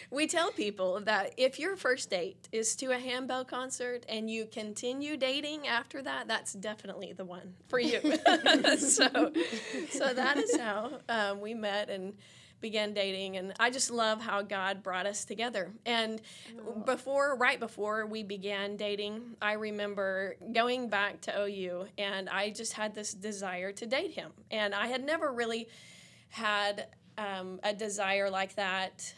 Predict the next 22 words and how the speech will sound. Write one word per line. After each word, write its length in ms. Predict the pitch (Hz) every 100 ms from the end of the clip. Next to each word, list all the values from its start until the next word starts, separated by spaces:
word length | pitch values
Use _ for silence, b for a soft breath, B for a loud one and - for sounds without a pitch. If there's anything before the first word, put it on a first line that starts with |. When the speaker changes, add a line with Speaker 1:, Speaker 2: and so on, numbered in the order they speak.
| -
Speaker 1:
um, 440 | 202 185 175 175 185 - -
to 100 | 226
date 380 | 214 214 208 -
someone 300 | 226 220 208
else. 600 | 202 208 220 - - - - -
And 460 | 214 196 202 196 214 - - - -
<clears throat> 720 | 262 196 185 - _ - -
I 120 | 220
remember 500 | 226 233 226 226 214
God 340 | 208 208 202 196
bringing 380 | 208 208 202 202
to 200 | - 196
my 200 | 196 202
mind 460 | 202 196 185 196
the 60 | 196
verse 280 | 190 196 -
Matthew 320 | 196 202 196
six 340 | 196 214 208 -
thirty-three, 600 | 196 190 185 185 175 - B B B B
"But 160 | 214 180
seek 280 | - 208 -
first 720 | - 247 233 220 - -